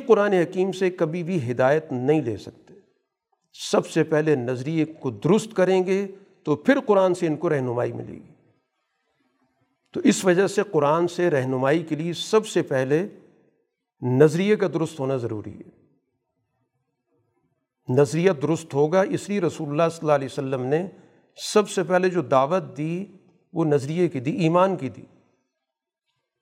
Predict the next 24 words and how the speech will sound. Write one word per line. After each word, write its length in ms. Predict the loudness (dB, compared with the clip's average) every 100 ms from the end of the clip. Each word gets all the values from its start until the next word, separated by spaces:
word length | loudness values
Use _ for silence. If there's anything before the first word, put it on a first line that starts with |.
| _ 0
اس 200 | 0 0
کے 100 | 2
بعد 180 | 2 0 -4
پھر 80 | -8 -8 -20 _ _ _ _ -18
جن 300 | -6 0 0
کا 200 | 0 0
ایمان 600 | 0 -2 0 2 2 -2 -10 -20 _ _ _ _ _ _ _ _ _ _ -6
درست 460 | 2 2 2 -2
ہوا، 340 | 2 2 2 0
نظریہ 440 | -4 -4 0 0
درست 500 | 0 0 0 0 -2
ہوا، 280 | 2 2 2 0
ان 180 | 2 4
کو 140 | 2
قرآن 340 | 2 2 2 2
سے 180 | 2 2
ہدایت 300 | 2 0 -4
مل 120 | -8
سکتی۔ 380 | -10 -16 -18 -20 _ _ _ _ _ _ _ _ 0
نظریے 520 | 4 4 4 2 2
کو 160 | 2
درست 520 | 0 0 0 -4 -8 0
کیے 260 | 4 4
بغیر 340 | 4 0 -2